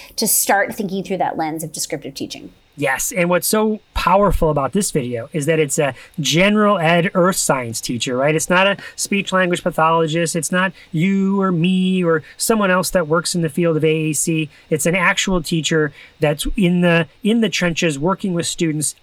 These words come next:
Speaker 2: on earth <laughs> science, uh, using this strategy. So I feel like that's really a powerful way to, uh, I always find, say the, the, the phrase, you know, "Find your champions," use them as, uh, uh, to illustrate what works, right?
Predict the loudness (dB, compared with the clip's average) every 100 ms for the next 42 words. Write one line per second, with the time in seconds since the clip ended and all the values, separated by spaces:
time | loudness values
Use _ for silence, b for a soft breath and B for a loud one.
0 | _ 2 2 2 2 2 2 -2 -2 0
1 | 2 0 -2 -6 B B B 4 4 0
2 | -4 -2 0 -2 -2 -2 -2 0 0 0
3 | -4 -10 -6 -2 -2 -2 B B -4 0
4 | 0 0 -4 0 2 2 2 0 -2 0
5 | 2 2 2 2 2 2 0 -2 B B
6 | -4 -2 2 2 0 0 0 2 0 0
7 | 0 0 0 0 0 -2 -2 -4 -4 -4
8 | -2 -2 -2 -6 -4 -2 0 -2 -2 -2
9 | -2 -4 -6 -8 -10 B B -6 -2 -2
10 | 0 -2 -2 -4 -4 -2 -2 -2 B B
11 | -4 -4 -4 -6 -8 -10 -14 -14 -12 -12
12 | -8 -6 -2 0 0 0 0 0 -2 -4
13 | -2 0 0 0 -6 -2 -2 -2